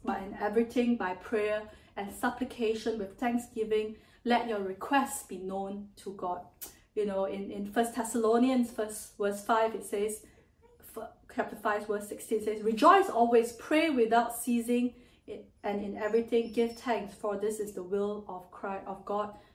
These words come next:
in Christ Jesus." So can I encourage you? Let's continue to give thanks. You know, why don't you, where you are, start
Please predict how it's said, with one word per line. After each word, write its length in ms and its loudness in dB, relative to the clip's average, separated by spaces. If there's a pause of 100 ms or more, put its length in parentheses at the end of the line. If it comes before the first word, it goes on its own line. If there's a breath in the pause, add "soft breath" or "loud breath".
(120)
in 120 -14
Christ 400 -10
Jesus." 560 -14 (580 soft breath)
So 140 -2
can 180 4
I 40 8
encourage 480 6
you? 80 2
Let's 180 6
continue 300 6
to 80 4
give 240 -2
thanks. 500 -6 (340 soft breath)
You 120 4
know, 160 6
why 360 8
don't 220 6
you, 60 4
where 100 6
you 200 8
are, 480 4
start 360 6